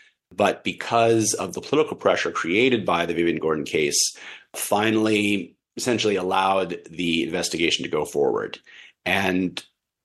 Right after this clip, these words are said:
Samuel Seabury and his investigators, first of all, they found a lot of dirt and a lot of corruption on a lot of Tammany higher-ups.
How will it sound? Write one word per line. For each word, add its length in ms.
Samuel 420
Seabury 760
and 140
his 140
investigators, 960
first 200
of 80
all, 60
they 100
found 500
a 80
lot 220
of 80
dirt 360
and 80
a 40
lot 160
of 60
corruption 640
on 280
a 60
lot 260
of 220
Tammany 240
higher-ups. 720